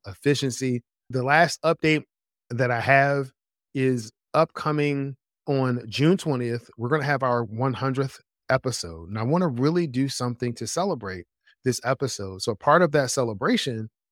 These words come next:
what I'm planning on doing is dedicating that episode to my father. Uh, my father, James William Bryant Senior, passed away in nineteen ninety-five, but he had a significant impact on my life. And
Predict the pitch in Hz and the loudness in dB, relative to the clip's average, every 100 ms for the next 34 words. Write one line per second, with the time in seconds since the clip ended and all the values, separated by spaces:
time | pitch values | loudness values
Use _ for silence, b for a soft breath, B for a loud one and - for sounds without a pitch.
0 | _ - 127 135 127 131 160 143 127 120 | _ 0 2 4 2 2 2 4 2 0
1 | 139 165 147 131 110 123 117 107 117 131 | 2 4 4 2 0 0 0 -2 -2 0
2 | 160 - 135 131 131 127 123 _ _ _ | 0 2 2 2 0 -2 -6 _ _ _
3 | - 110 120 139 160 - - 151 143 143 | -14 -6 2 4 4 0 0 0 2 -2
4 | - 123 113 113 - - 131 123 123 127 | -2 -4 -4 -8 -10 -4 0 2 2 0
5 | 139 147 110 95 117 - _ _ - 113 | -4 -2 -4 -6 -8 -12 _ _ -10 -4
6 | 123 120 127 127 127 117 117 120 123 120 | -2 0 0 2 -2 -4 -4 -2 0 0
7 | 117 - 113 123 120 117 113 110 101 - | -2 -6 -4 0 0 0 -2 -4 -6 -4
8 | 143 135 127 127 123 - 113 113 110 110 | -2 0 -2 -2 -2 -2 -2 -2 -2 -4
9 | 107 113 117 117 107 92 98 196 190 107 | -2 -4 -4 -4 -4 -6 -4 -2 -2 -4
10 | 117 _ _ _ _ _ - 127 135 127 | -12 _ _ _ _ _ -8 2 2 6
11 | 139 131 117 - 127 113 143 147 151 - | 6 4 2 -2 -4 2 2 2 -4 -2
12 | 127 - - 123 - 110 104 - 110 95 | -2 -2 -4 -4 -2 -4 -6 -6 -6 -6
13 | 92 127 110 107 - - 117 113 107 107 | -2 0 0 -2 -8 -6 -4 -2 -2 -4